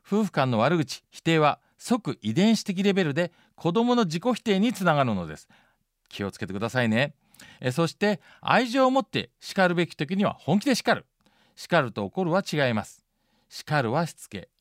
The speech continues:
怒るは単なる自己満足の怒りでしかありません。そのけじめ、メリハリがないと子供はまっとうに育ちません。本来家庭教育ですべきことを小中学校の義務教育で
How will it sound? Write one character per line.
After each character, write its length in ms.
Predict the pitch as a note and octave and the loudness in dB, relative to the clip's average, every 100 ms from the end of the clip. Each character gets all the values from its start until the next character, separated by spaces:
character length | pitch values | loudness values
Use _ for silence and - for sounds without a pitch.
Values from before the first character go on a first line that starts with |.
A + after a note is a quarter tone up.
| _ | _
怒 320 | G#2+ G2 C3+ | -10 -6 -4
る 120 | A#2 G2+ | -2 0
は 160 | C3 | -2
単 280 | - D#3 F#3+ | -2 0 2
な 100 | C3 | 0
る 100 | D#2+ | -4
自 180 | D2+ F2 | -12 -10
己 120 | F#3+ | -4
満 220 | G3+ G3+ | 0 0
足 180 | B2+ - | 0 -8
の 80 | D3 - | -18 -12
怒 300 | D3 - F#3 | -12 -6 -4
り 100 | F#3+ | -2
で 120 | E3+ | -2
し 80 | - | -2
か 100 | G3+ | -2
あ 40 | |
り 80 | C#3 | -2
ま 80 | F#2+ | -4
せ 120 | F#2+ | -6
ん。 100 | D#2 _ _ _ - - | -14 _ _ _ -20 -12
そ 180 | - | 0
の 180 | F3+ B3+ | 2 2
け 220 | - F#3 | 0 -2
じ 160 | F#3 G#3+ | 0 2
め、 200 | A3 G3 | 2 0
メ 200 | - C3+ | -2 0
リ 80 | E3 | 2
ハ 80 | E3+ | 2
リ 80 | E3 | 0
が 120 | D#3+ | 0
な 80 | D#3 | 0
い 80 | B2 | 0
と 220 | E3+ - _ _ | -4 -4 _ _
子 180 | - B2+ | -6 0
供 280 | E3+ E3+ F3 | 2 4 4
は 100 | E3 | 4
ま 140 | D3 | 2
っ 100 | C#3 _ | 0 _
と 100 | F#3 | 0
う 40 | F#3 | 2
に 80 | |
育 320 | F3 D#3 D3+ D#3 | 0 -2 -2 -4
ち 120 | D3 | -2
ま 100 | C#3 | -2
せ 140 | B2+ | -2
ん。 100 | E2 _ _ _ _ - - | -8 _ _ _ _ -20 -10
本 200 | - G3 | 0 4
来 160 | D3+ G2 | 4 0
家 160 | - B2 | -6 -2
庭 160 | E3 | -2
教 140 | D3 E3 | 0 -2
育 120 | A#2 | -2
で 80 | A2 | -6
す 120 | A#2 | -4
べ 120 | C3+ | -6
き 40 | - | -4
こ 120 | B2 | -2
と 100 | F#3+ | -2
を 140 | - _ _ _ | -2 _ _ _
小 260 | - G3+ | -2 0
中 240 | A#3+ B3 A#3+ | 0 -2 0
学 180 | A#3 - | 0 0
校 160 | C#3 | -2
の 100 | A2+ | -2
義 80 | F#2+ | -2
務 200 | C#3+ F#3+ | 0 0
教 200 | A3 G3+ | 2 0
育 120 | A2+ | 0
で 160 | F#2+ | -6